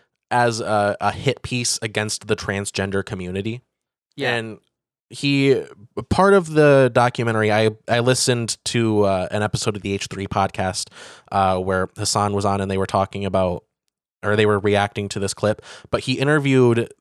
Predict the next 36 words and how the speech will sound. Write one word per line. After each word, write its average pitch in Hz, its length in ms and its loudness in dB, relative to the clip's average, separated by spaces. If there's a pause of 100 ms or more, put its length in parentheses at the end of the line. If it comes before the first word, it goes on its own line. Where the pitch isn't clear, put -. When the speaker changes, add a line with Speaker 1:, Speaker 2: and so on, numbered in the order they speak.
(140)
Speaker 1:
this, 110 520 2
um, 92 500 0 (840)
I 123 60 -4
think, 127 180 0
like, 123 140 0
a 113 60 2
gender 110 360 0
studies 127 360 2
professor. 139 600 -2 (320)
Uh, 104 200 2
Matt 107 220 0
Walsh 107 220 2
interviewed 107 320 -2
this 101 120 -6
guy 92 220 -6 (500)
and 110 460 -2 (100)
he - 140 -6
was 113 220 0
like, 107 220 2
"So 156 280 4
what 170 300 6
is 185 160 6
a 175 80 6
woman?" 123 540 2 (260)
And 113 500 -4
he 117 240 -10
was, 113 140 -2
like, 110 120 0
asking 107 360 0
him 107 100 -2
to 107 100 0
explain 107 360 0
all 101 100 0
this 98 160 -2
stuff. 101 340 0 (260)
And 117 360 -2